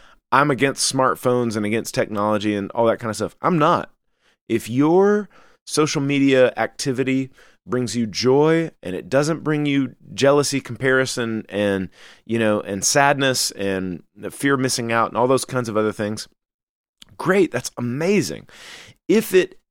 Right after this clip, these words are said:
is giving you those negative impacts, um, then it may be, uh, you may need to ask yourself the question, would I be willing to kind of take a break from some of this stuff for a little while? Or can I pare down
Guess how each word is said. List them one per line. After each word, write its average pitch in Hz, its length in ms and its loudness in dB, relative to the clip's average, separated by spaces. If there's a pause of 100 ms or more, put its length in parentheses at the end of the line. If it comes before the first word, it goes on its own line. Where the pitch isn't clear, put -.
(240)
is 196 320 4
giving 135 340 -2
you 127 140 0
those 117 240 2
negative 117 380 0
impacts, 98 680 -8 (440)
um, 120 420 2
then 139 340 -2 (180)
it 139 160 2
may 170 280 2
be, 127 420 2 (380)
uh, 117 380 2 (500)
you 139 220 -4
may 208 180 4 (640)
need 139 140 -2
to 165 100 0
ask 143 220 0
yourself 131 220 -4
the 117 80 -8
question, 107 460 -2 (540)
would 110 200 -2
I 190 120 -2
be 247 140 0
willing 214 320 0
to 160 120 -8
kind - 260 -6
of 180 60 -6
take 196 160 -6
a 185 40 -4
break 156 400 -2 (720)
from 113 220 -8
some 127 180 -2
of 113 80 -4
this 107 120 -2
stuff 98 220 -2
for - 120 -8
a - 20 -4
little 92 180 -2
while? 90 260 -2
Or 156 500 4 (320)
can 139 120 -4
I 156 100 2
pare 165 380 -2
down 151 420 0